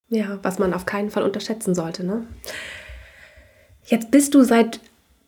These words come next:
wenigen Tagen in Amsterdam und hast dein Münchner Team hinter dir gelassen.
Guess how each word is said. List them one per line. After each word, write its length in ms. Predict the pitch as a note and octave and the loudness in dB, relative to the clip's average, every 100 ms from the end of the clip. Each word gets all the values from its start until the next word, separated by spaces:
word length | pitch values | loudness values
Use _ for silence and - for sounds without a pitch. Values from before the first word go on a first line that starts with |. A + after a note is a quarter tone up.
| _ - | _ 0
wenigen 480 | F#3 C4+ D#4 C#4+ | 6 10 10 6
Tagen 380 | - F#3+ G3+ A3 | 2 0 4 6
in 140 | G#3+ G3+ | 6 8
Amsterdam 800 | G3 A3 - F#3 D3 D3+ F3 F#3+ | 6 6 6 6 6 6 4 6
und 260 | G#3+ F#3+ | 4 6
hast 180 | G#3 G#3 | 2 4
dein 180 | A3 G3+ | 6 8
Münchner 420 | G#3+ A#3 A3+ G3+ | 8 6 6 4
Team 280 | G3+ G#3+ G3+ | 4 4 6
hinter 260 | G3 A3 F#3+ | 6 6 6
dir 160 | E3+ | 4
gelassen. 600 | E3+ D3+ E3 - E3 E3 | 4 2 0 0 0 -2